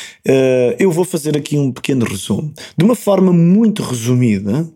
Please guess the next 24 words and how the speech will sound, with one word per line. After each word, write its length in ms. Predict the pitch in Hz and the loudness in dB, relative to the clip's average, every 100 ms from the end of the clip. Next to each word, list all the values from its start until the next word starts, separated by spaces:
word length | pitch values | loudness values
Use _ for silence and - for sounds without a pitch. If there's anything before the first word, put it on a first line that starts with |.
| - | -4
e 60 | 110 | -2
já, 140 | 110 | 0
e 80 | 120 | -2
já 160 | 120 | -2
vou 180 | 113 117 | 0 0
abrir 240 | 123 117 113 | 0 0 -2
aqui 180 | - | -2
o 120 | 113 107 | -2 0
leque 240 | 113 - | -2 -4
de 60 | - | -4
complexidade 640 | 110 107 104 - 104 101 | -4 -2 -4 -4 -4 -2
um 80 | 123 | -2
pouco, 300 | 123 185 185 | 0 -2 -2
mas 100 | 117 | -4
de 60 | 120 | -2
uma 120 | 170 | -2
forma, 400 | - 135 127 123 | 0 0 2 0
primeiro, 500 | 139 135 127 117 107 | -2 0 0 0 -2
simplista. 680 | - 190 151 101 - - - _ _ _ _ _ _ - - - - - | -4 -4 -2 -4 -6 -10 -14 _ _ _ _ _ _ -20 -18 -18 -18 -8
Quer 180 | - 190 | 0 2
ansiedade, 560 | 226 - 160 135 110 - | 2 2 0 2 0 0
quer 220 | 127 117 | -2 -2
depressão, 480 | - - - 101 - | -6 -8 -2 -2 0
depressão, 600 | 131 123 - 101 90 95 | -2 -2 -4 -4 -4 -6